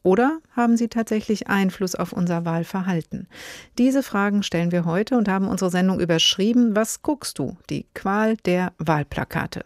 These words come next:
Und damit wir alle wissen, wovon wir sprechen, hat sich Diana Sulfogari den Plakaten für uns ganz und gar hingegeben und sich sogar von ihnen inspirieren lassen.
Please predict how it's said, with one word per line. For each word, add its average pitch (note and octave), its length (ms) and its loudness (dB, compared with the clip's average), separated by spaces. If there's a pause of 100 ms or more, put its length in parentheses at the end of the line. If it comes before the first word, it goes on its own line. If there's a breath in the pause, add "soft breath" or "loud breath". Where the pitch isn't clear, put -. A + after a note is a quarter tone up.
(120)
Und F3+ 140 0
damit G#3+ 300 2
wir G3+ 100 2
alle F#3 180 2
wissen, G3+ 300 0
wovon F3 300 0
wir D#3+ 80 -2
sprechen, F#3+ 420 -2 (400 loud breath)
hat - 220 -4
sich G#3+ 180 0
Diana E3+ 460 2
Sulfogari E3+ 880 0
den F3 240 -2
Plakaten F3+ 720 -2
für - 200 -4
uns A3+ 340 2
ganz A#3+ 320 0
und G#3 260 -2
gar E3+ 160 0
hingegeben A3 640 0
und G3 160 -2
sich F#3+ 200 -6
sogar F#3+ 280 -2
von F3+ 220 -6
ihnen F3 380 0 (220 soft breath)
inspirieren F#3 1000 -2
lassen. - 420 -10